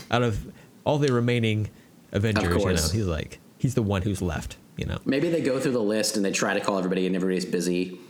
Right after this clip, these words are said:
Speaker 2: And they're like, "Hawkeye it is.
Speaker 1: Yep.
Speaker 2: Bring your bows
Speaker 1: Yep.
Speaker 2: and arrows. Let's do this."
Speaker 1: <laughs>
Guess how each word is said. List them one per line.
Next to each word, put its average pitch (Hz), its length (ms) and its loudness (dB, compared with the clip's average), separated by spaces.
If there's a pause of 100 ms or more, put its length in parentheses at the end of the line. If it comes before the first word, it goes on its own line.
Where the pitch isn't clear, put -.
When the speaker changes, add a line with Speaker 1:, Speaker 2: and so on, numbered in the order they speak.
(360)
Speaker 2:
And 98 100 -2
they're 92 80 0
like, 92 180 0
"Hawkeye 117 560 2
it 120 120 2
is. 90 640 -2 (560)
Speaker 1:
Yep. 110 220 2
Speaker 2:
Bring 110 200 2
your 151 80 0
bows 170 300 2
Speaker 1:
Yep. - 20 2
Speaker 2:
and 180 100 0
arrows. 135 840 0
Let's 113 180 -2
do 139 180 0
this." 107 460 2 (160)
Speaker 1:
<laughs> 139 60 0